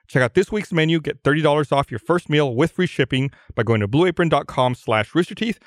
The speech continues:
You'll love how good it feels and tastes to create incredible home-cooked meals with Blue Apron, so don't wait. That's blueapron dot com slash roosterteeth. Blue Apron, a better way to cook. Thank you, Blue Apron,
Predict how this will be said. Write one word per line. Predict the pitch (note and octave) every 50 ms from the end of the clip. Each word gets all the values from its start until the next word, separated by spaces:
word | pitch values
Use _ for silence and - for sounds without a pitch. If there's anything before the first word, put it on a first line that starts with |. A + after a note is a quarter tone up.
| _ _ _ _ -
You'll | C3 B2
love | B2 A#2+ A2+ -
how | - D#3+ F#3
good | F3 G3+ F#3+
it | G3 F#3+
feels | _ - E3 E3 E3+ - - -
and | D3 D#3+ D#3+
tastes | - D#3+ D#3 D3 - -
to | -
create | - - C#3+ C3 C3+
incredible | A#2+ A2 - C#3+ D3 D#3 D3+ D3+ C#3
home-cooked | - D#3 D3+ - - F3+ - -
meals | C#3+ C3+ C#3 - - - - _ _ _ -
with | C3 B2 A2+
Blue | C3+ E3+ F3
Apron, | E3 D3+ - D#3+ D#3+ -
so | - A#2
don't | G#2 A#2 A#2+ B2+
wait. | A#2+ A2 A2 - - _ _ _ _ _
That's | A2+ G#2+ - -
blueapron | B2+ C3 D3 D#3+ E3 D3+ - E3 D3 C3 -
dot | A#2+ B2 B2 -
com | - - B2 A#2 A2+ A#2
slash | - - - G#2 G2 G2 - -
roosterteeth. | - - - - - - D3+ D3+ - _ _ _ _ _ _ _
Blue | C3 B2+ C3+ C#3+ C#3
Apron, | B2+ B2 - C#3 C3 C#3 - -
a | -
better | G2+ - G#2+ G2+ G#2 G2
way | G2+ G2+
to | G#2+ A#2+
cook. | - - - - - - - _ _ _ _ _ _ _ _
Thank | E3+ E3+ -
you, | A#2+ G#2
Blue | G#2+ G2+
Apron, | G2 F#2+ - - D3